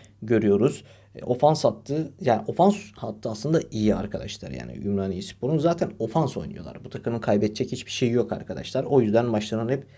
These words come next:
gollü geçtiğini görüyoruz. Özellikle son maçlarına şöyle baktığımız zaman da, e, işte Antalyaspor'a üç iki kaybettiler, Galatasaray'a üç iki kaybettiler. Adana Demir'le bir bir berabere kaldılar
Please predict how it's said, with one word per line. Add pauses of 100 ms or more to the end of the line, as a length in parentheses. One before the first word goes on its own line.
(280)
gollü
geçtiğini
görüyoruz.
Özellikle
son
maçlarına
şöyle
baktığımız
zaman
da, (540)
e,
işte (160)
Antalyaspor'a
üç
iki
kaybettiler,
Galatasaray'a
üç
iki
kaybettiler. (480)
Adana
Demir'le
bir
bir
berabere
kaldılar